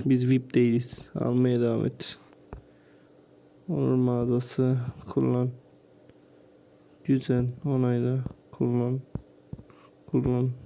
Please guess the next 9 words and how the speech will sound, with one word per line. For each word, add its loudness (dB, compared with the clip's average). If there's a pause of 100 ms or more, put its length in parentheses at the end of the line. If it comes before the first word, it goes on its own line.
(880)
Kullan. 0 (1400)
Geç. -4 (1400)
Buradan 4
almamız 0
gereken 2
bir -2
şey 2
var 2
mı? 2